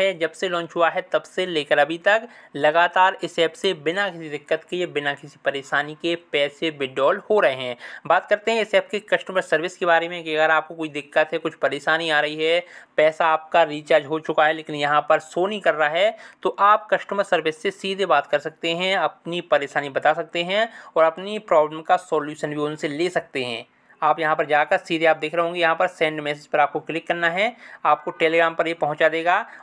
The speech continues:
और अपने Telegram पर जाकर आपको यहाँ पर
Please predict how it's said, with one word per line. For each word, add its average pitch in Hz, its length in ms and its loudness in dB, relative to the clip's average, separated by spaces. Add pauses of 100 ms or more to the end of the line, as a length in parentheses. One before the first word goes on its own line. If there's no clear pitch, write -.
और 165 80 4
अपने 175 260 0
Telegram 165 460 2
पर 160 80 -6
जाकर 147 360 2
आपको 151 540 0
यहाँ 139 320 2
पर 175 300 2